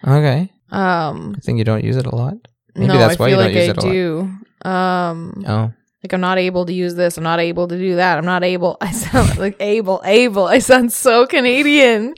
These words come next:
Speaker 1: <sighs> Well, that's not a bad thing.
Speaker 2: <laughs> Uh,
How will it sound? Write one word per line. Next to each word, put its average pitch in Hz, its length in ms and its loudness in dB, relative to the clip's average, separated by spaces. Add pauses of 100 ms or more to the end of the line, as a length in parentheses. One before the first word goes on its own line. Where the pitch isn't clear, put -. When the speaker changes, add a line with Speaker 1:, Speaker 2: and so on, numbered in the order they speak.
(120)
Speaker 1:
<sighs> 247 520 -6 (540)
Well, 175 120 2
that's 226 160 2
not 143 120 6
a 104 60 4
bad 98 240 -2
thing. 113 320 -4
Speaker 2:
<laughs> - 60 -20 (260)
Uh, 202 380 -8